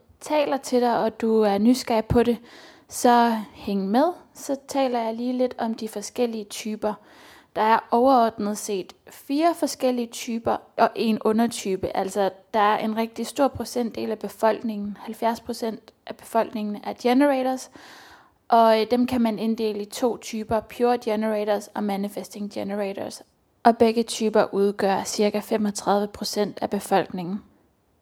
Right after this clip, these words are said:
Men der er altså fem hovedtyper inden for human design. Ja, eller som sagt, der er fire helt generelt.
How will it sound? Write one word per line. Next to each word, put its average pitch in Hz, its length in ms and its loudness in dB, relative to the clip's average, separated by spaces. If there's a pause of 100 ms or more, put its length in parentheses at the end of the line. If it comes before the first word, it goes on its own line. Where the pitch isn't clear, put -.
(100)
Men 240 160 6
der 254 60 4
er 277 340 4
altså 233 360 0
fem 277 460 0 (180)
hovedtyper 202 920 0 (120)
inden 196 160 -8
for 202 120 -10 (100)
human 196 240 -8
design. 190 500 -10 (160)
Ja, 170 160 2 (160)
eller 180 180 2
som 175 240 -6
sagt, - 460 -2
der 196 60 2
er 170 220 6 (320)
fire 233 500 4
helt 196 240 0
generelt. 151 560 -2